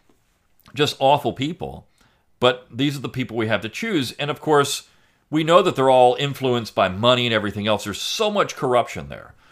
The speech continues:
whether it's the deep state, whether it's people with deep pockets, whatever it is. There's so much corruption there. So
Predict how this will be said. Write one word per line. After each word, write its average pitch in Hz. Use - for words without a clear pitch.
whether 113
it's 104
the 92
deep 120
state, 110
whether 95
it's 85
people 101
with 85
deep 123
pockets, 87
whatever 147
it 76
is. 50
There's 107
so 165
much 170
corruption 110
there. 55
So 131